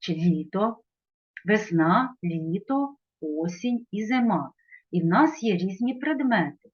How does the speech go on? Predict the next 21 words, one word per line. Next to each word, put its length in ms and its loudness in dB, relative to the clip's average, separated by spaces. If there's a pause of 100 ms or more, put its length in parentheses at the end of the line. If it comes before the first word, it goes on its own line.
(460)
що 240 -4
нам 160 2
стають 440 -2
в 20 -6
нагоду 600 -4
в 40 -8
різні 320 0
пори 260 -2
року. 320 -6 (480)
Давайте 360 4
роздивимося 720 -2
ці 180 -10
предмети 640 -2 (360)
і 80 -6
до 120 0
якої 460 2
пори 260 -4
року 360 -2
ми 100 -2
їх 180 -2 (220)
віднесемо. 760 -6